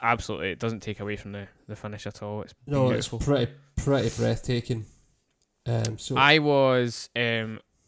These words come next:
Speaker 1: watching an interview. Who, who was it with?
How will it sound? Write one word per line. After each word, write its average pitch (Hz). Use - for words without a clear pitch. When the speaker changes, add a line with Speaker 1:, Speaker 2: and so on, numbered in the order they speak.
Speaker 1:
watching 117
an 110
interview. 107
Who, 127
who 107
was 110
it -
with? 156